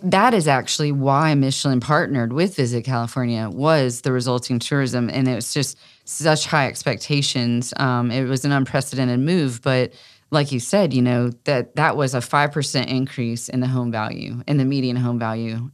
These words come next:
in a neighborhood where there was a Michelin restaurant in Chicago. That's insane. And so you start, you know,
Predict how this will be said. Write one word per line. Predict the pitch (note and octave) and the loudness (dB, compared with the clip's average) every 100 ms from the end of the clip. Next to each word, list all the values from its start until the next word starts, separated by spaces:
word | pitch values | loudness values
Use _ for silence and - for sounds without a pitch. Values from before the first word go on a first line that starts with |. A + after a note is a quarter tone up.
| _ - | _ -6
in | C3 A#2+ A#2+ - _ | 0 0 0 -4 _
a | - | -2
neighborhood | B2 A#2+ B2+ B2 A#2+ A#2 | 0 0 0 -2 -2 -2
where | B2+ | -2
there | B2 A#2+ | 0 -2
was | A#2 | -2
a | |
Michelin | A#2+ A#2+ - B2 A#2+ A#2 _ _ _ _ - | -2 -2 -2 -2 -2 -4 _ _ _ _ -4
restaurant | C3 A#2 B2+ A#2+ | -2 -2 -4 -4
in | |
Chicago. | A#2 - A#2+ A2+ A#2 A#2+ _ | -6 -4 -2 -2 -6 -8 _
That's | D3+ C3 - | 0 0 -2
insane. | A#2 - A2+ - C3+ - - _ | -4 -4 -6 -6 -10 -14 -20 _
And | - C#3 | -2 -2
so | - | 2
you | C#3 C3+ | 2 2
start, | B2+ D3 B2+ B2 - | 0 2 2 0 -4
you | - C#3+ | -4 -2
know, | A2+ A#2 | 0 -2